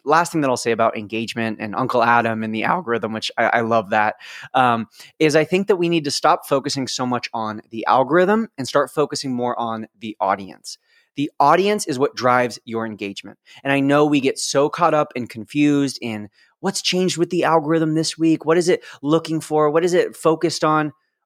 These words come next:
Ultimately, the algorithm is dictated by our audience. If your viewers don't like what you're posting, it's not going to get watched. If you are producing bad content that's not engaging, that's not captivating, not entertaining, not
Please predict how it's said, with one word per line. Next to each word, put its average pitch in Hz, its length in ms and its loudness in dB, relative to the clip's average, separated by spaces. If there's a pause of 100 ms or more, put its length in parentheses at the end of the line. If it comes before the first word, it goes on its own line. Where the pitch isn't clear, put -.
(120)
Ultimately, 156 600 0 (320)
the 147 240 -2
algorithm 175 540 2
is 101 140 -6
dictated 151 640 0
by 123 200 2
our 110 260 0
audience. 120 600 -2 (300)
If 170 200 0
your 165 260 2
viewers 165 420 0
don't 139 320 0
like 151 300 2
what 156 100 2
you're 160 160 -2
posting, 139 560 -2 (160)
it's 190 240 0
not 175 180 2
going 156 260 0
to 147 40 -4
get 135 220 -2
watched. 151 440 -2 (360)
If 202 200 4
you 180 180 2
are 156 140 4
producing 151 600 -2
bad 135 340 2
content 123 480 -4
that's 120 160 -6
not 135 240 2
engaging, 127 480 -2
that's 120 160 -4
not 139 220 -2
captivating, 127 680 0
not 135 200 2
entertaining, 127 600 -2
not 127 220 0